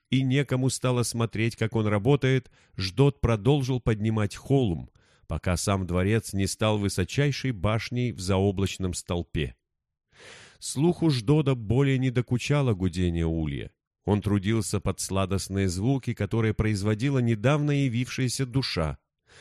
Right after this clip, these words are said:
Долговзора нашла её на развалинах внизу, где душа эта извлекала мелодии, дуя в полую кость. Её или его, потому что новая душа не могла определиться со своим полом, взяли во дворец.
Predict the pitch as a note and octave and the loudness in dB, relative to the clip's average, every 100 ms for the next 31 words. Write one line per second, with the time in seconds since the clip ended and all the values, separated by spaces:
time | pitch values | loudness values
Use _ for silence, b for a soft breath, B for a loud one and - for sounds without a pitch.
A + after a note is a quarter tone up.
0 | B B B B - C3 C#3+ D3+ C3+ E3 | B B B B 2 2 4 2 4 4
1 | D3+ C#3+ B2+ - D3 C#3+ C#3+ C3 B2+ A#2+ | 4 2 0 0 0 2 2 2 2 2
2 | C3+ B2+ B2 B2 B2+ A2+ C3+ C3 - F2 | 0 2 0 2 2 2 2 0 -2 -2
3 | F#2+ G2 G#2+ C3 C3 A#2 G#2+ F#2 G2+ G2+ | 0 0 0 0 0 0 -2 -4 -4 -2
4 | A2+ G#2+ G2+ G2+ C3 C3 B2 A2 F2 A#2+ | 0 0 0 2 2 2 -2 -2 0 2
5 | A#2 G#2 _ A2 A#2 A2+ G#2+ - F#2+ D#2 | 2 -2 _ -2 0 0 0 0 -2 -2
6 | - - - _ b b b b b D#2+ | -4 -18 -20 _ b b b b b -2
7 | G#2+ A2 D#3 F3+ - _ C#3 F3+ A#2+ F2+ | 2 4 4 2 -4 _ -4 0 2 2
8 | D#2 G#2 B2 A2 F#2+ F#2+ G2+ - G#2 A2 | 2 2 2 0 -6 -2 -2 -2 0 2
9 | G#2 G2+ G2 G2+ A2 A2 A2+ A2+ A2+ D3 | 2 0 0 0 0 0 0 -2 0 0
10 | B2+ G2 F2 F2+ E2+ - E2+ E2+ - F#2 | 0 -2 -2 -2 -2 -4 -6 -6 -4 -4
11 | F2 F#2+ F2+ E2 - b - F2 E2+ D3 | 0 0 2 0 -2 b -10 -4 2 2
12 | D3 C#3 B2+ C#3 C#3 G#2+ - | 4 2 2 0 0 -2 -8